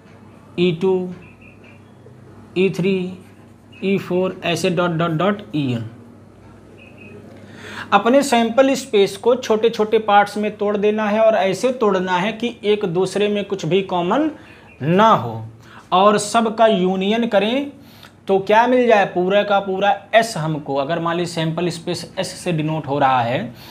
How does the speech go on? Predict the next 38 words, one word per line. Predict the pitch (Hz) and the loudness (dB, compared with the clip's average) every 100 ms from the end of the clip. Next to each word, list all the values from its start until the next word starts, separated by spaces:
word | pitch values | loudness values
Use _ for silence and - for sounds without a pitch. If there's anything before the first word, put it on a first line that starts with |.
| - - - | -20 -20 -4
तो | 220 - 247 | -4 0 0
एस | 247 | 0
हमको | 202 202 202 220 | 0 0 0 -2
क्या | 214 233 | 0 0
मिल | 254 240 | 2 0
जाए, | 190 143 110 - - - - - | 0 0 -4 -12 -20 -20 -20 -6
एस | 220 220 | -4 -2
हमको | 202 202 214 | -2 0 -2
सबका | 208 208 196 208 | -2 -2 0 0
union | 196 180 180 190 208 | 2 2 2 0 2
लेने | 202 208 208 | 2 0 0
पर | 208 | 0
मिल | 202 208 202 | 0 2 2
जाए, | 208 214 214 - - - - - - - - | 0 -4 -10 -18 -20 -20 -20 -20 -20 -20 -6
जितना | 131 175 208 | -2 0 2
हमने | 202 196 202 | 2 2 0
जि-, | 185 196 | -2 -2
जितने | 175 180 202 | -2 -2 -4
part | 196 196 190 | 0 -2 0
में | 196 190 | -4 -2
तोड़ा | 190 196 | 0 0
है | 202 | 0
सबका | 202 185 190 | -2 -4 0
union | 190 180 190 196 | 0 0 -2 -2
करें | 190 196 | 0 0
तो | 180 - | -2 -2
एस | 202 185 | -2 0
हमको | 165 170 247 294 - - - - | -2 2 2 2 -2 -18 -16 -2
मिल | 185 220 | 2 4
जाए। | 226 233 233 - - - | 4 4 -2 -14 -20 -6
ये | 175 | -6
पहला | 190 170 175 220 | -2 0 0 0
condition। | 220 220 226 220 | -2 -2 -2 -2
और | 226 202 185 | -2 -2 0
दूसरा | 185 175 202 | 0 0 0
condition | 220 208 196 190 190 | 0 0 0 -2 -2
ये | 185 170 | 0 0
है | 139 233 | 0 -2